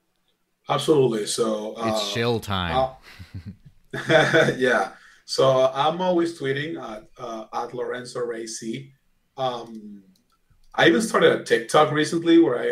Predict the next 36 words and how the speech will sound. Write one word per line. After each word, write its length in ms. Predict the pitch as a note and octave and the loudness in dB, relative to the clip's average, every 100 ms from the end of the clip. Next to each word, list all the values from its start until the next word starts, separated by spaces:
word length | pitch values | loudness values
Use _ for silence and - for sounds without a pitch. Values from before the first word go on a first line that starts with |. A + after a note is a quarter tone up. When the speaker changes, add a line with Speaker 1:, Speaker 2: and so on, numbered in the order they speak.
| - | -4
Speaker 1:
I, 100 | B2+ | -6
I'm 340 | C3 C#3 C3+ C#3 | -6 -6 -8 -6
going 260 | D3+ D#3 - | -6 -4 -10
to 140 | C#3 | -14
try 360 | - G#2+ G#2 - | -10 -8 -6 -8
to, 320 | B2+ A2+ A2+ - | -10 -14 -16 -10
uh, 320 | - A2+ A2 G#2+ | -6 -6 -6 -10
make 160 | A2+ - | -12 -12
some 160 | B2+ | -8
videos 400 | A2+ A2+ C3+ C3+ | 0 2 2 0
of 180 | A#2+ A#2 | -4 -4
living 400 | A#2 B2 A#2+ A#2+ | -6 -4 -4 -6
the 80 | A2+ | -10
crypto 340 | - - B2+ | -10 -10 -6
life 280 | B2+ B2+ C3+ | -4 -4 -6
here 180 | C3+ C3+ | -4 -4
in 60 | C3+ | -4
El 100 | C3+ | -6
Salvador, 580 | C3 C3 C#3 C#3 C#3+ - | -4 -2 -2 -2 -4 -10
because 260 | - - | -20 -20
I 60 | - | -16
think 160 | F2 F2 | -14 -14
Speaker 2:
Mm-hmm. 80 | |
Speaker 1:
it's 60 | E2+ | -8
really 200 | A2+ A2 | -8 -6
fun. 320 | A2 A2+ C3+ _ _ _ _ - | -8 -10 -10 _ _ _ _ -8
I 120 | C#3 | -6
just 480 | C3+ C#3 - - - | -4 -6 -8 -12 -8
put 140 | C#3 | -2
up 180 | B2+ B2 | -2 -4
a 60 | A2+ | -8
video 380 | A#2+ A2+ A#2 | -6 -4 -6
about 240 | A2+ A2+ A2+ | -8 -10 -10
two 120 | A#2 | -10
weeks 220 | A#2 - | -10 -10
ago. 380 | A2+ A2 G#2+ | -8 -6 -8